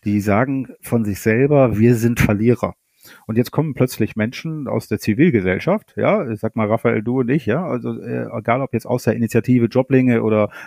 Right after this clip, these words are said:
äh, von einem Partnerunternehmen, aber die kommen aus der Zivilgesellschaft und, äh, begegnen plötzlich diesen Jugendlichen auf Augenhöhe.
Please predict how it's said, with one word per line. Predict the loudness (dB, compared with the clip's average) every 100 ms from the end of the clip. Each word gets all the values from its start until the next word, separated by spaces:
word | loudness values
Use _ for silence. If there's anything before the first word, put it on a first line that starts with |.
| -2
äh, | -2
von | 0 -2
einem | -2 -2
Partnerunternehmen, | -2 0 0 0 0 2 2 0
aber | 2 0
die | 0
kommen | -2 0 0
aus | -2
der | -4
Zivilgesellschaft | -4 -2 -2 -2 -4 -4 -2 -4 _ -20 -20 -8
und, | -6 -4 0
äh, | 2 2 -2
begegnen | 0 0 2 2 2 -2
plötzlich | 0 -2 0 -2 -2 -8
diesen | -8 -4 -6 -8 -16 -6
Jugendlichen | -2 0 0 -2 -2
auf | -4
Augenhöhe. | -2 -2 -2 -4 -6